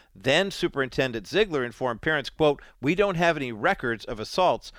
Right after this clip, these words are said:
occurring in our restrooms." Now understand that this took place, the meeting, in the middle of June twenty twenty-one,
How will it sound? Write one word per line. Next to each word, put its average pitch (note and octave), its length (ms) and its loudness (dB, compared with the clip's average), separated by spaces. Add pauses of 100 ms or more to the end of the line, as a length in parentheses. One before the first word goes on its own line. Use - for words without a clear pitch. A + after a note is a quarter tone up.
(160)
occurring E3 440 0
in B2 80 -2
our B2+ 120 2
restrooms." D3+ 500 -2
Now C3 140 0
understand E3+ 600 2 (240)
that A#2+ 160 -4
this G3 160 4
took - 260 0
place, D#3 520 2 (100)
the A#2 80 -6
meeting, C3 400 0 (240)
in C3+ 100 2
the B2+ 80 -2
middle F#3+ 260 2
of D3 160 -2
June D#3+ 380 -2
twenty D3 320 0
twenty-one, C3+ 680 0